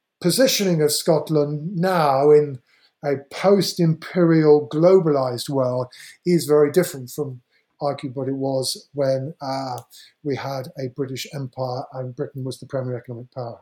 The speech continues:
There, there's one other part of the, as it were, the long run story we've not mentioned, and that is the discovery of oil in the North Sea in the late nineteen sixties. So I've painted you a picture of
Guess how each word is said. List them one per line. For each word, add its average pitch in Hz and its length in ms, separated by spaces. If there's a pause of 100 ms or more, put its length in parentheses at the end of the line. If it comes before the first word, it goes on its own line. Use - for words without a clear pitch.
(120)
There, 170 120
there's 165 260
one 202 140
other 180 180
part 170 340
of 160 100
the, 151 220 (320)
as 160 100
it 202 80
were, 151 120
the 156 80
long 165 240
run 151 200
story 160 340
we've 147 180
not 147 200
mentioned, 127 400
and 147 140
that 160 160
is 160 140
the 160 80
discovery 139 680 (100)
of 131 220 (100)
oil 170 520 (440)
in 196 180
the 185 100
North 156 320
Sea 165 640
in 165 180
the 151 100
late 147 340
nineteen 139 400
sixties. - 840 (360)
So - 320
I've 175 260
painted 220 400
you 202 140
a 190 140
picture 170 540 (120)
of 151 540